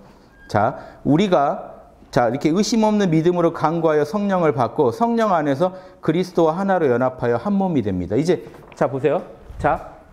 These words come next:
영, 영이 하나, 영은 같죠. 영은 같고 혼과 육이 다른데 영이 하나니까, 그리고 우리가 예수님한테 이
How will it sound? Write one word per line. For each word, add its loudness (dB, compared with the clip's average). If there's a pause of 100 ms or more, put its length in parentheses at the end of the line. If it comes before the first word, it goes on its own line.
(120)
영, 0
영이 0
하나, 0
영은 0
같죠. 0
영은 0
같고 -2 (360)
혼과 2
육이 0
다른데 -2 (460)
영이 2
하나니까, 0 (220)
그리고 2
우리가 2
예수님한테 -2 (440)
이 -2